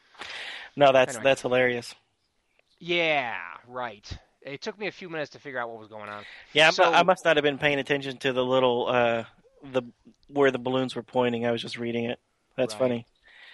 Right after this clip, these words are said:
Speaker 2: So, so quickly, it's, uh, when Uhura in Kirk's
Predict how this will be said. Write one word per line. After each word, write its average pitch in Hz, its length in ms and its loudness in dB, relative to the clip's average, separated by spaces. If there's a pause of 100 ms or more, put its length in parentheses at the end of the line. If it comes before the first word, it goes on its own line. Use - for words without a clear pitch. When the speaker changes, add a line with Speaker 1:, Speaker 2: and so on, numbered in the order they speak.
(220)
Speaker 2:
So, 165 360 -4
so 160 340 -6
quickly, 147 520 -6
it's, - 240 -14
uh, 127 260 -10
when 135 200 -6
Uhura 139 680 -2 (400)
in 147 220 -6
Kirk's - 640 -8